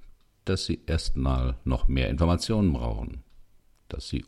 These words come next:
unsicher sind, ob das nicht auch Nachteile hat, wenn Sie das verändern, Sie sich einfach nicht aufraffen können.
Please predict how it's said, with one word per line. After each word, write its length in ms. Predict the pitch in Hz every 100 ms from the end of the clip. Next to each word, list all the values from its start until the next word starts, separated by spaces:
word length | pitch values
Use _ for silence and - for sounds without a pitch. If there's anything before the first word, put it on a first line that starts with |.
| -
unsicher 460 | 90 87 80 78
sind, 340 | 65 67 - -
ob 180 | - -
das 220 | 71 -
nicht 300 | 71 - -
auch 120 | -
Nachteile 580 | 85 90 - 80 73 64
hat, 180 | 65 -
wenn 140 | -
Sie 100 | -
das 180 | 76 -
verändern, 520 | 80 80 98 78 58 - _ - - - - - - _ _ _
Sie 240 | - -
sich 300 | 58 53 -
einfach 300 | - - -
nicht 240 | - - -
aufraffen 520 | 117 - - - -
können. 480 | - - - -